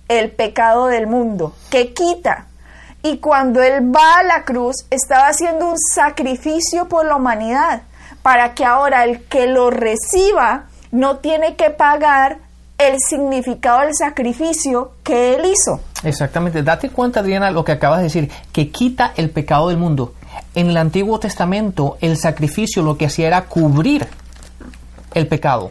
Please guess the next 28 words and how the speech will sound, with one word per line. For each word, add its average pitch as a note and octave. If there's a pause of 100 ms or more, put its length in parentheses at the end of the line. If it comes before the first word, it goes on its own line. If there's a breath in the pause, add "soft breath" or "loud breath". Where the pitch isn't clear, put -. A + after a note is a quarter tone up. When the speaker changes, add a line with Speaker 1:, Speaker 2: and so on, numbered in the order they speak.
Speaker 1:
No A#3
quitaba C#4
los C#4+
pecados, A#3
Speaker 2:
No D#3+
Speaker 1:
porque D#3
Speaker 2:
lo G3+
Speaker 1:
lo G#3
acabamos G#3+
Speaker 2:
quitaba. C4+
Speaker 1:
de A#3
leer. B3
Speaker 2:
Exactamente, A3+
Speaker 1:
Nunca D4
Speaker 2:
solamente D4+
lo D4
Speaker 1:
pueden C#4
Speaker 2:
qui- C4
Speaker 1:
quitar G#3
los B3
pecados. G#3+
Speaker 2:
No D#3+
lo F3+
podía E3
quitar, G#3+
simplemente F3+
lo E3+
cubría, D#3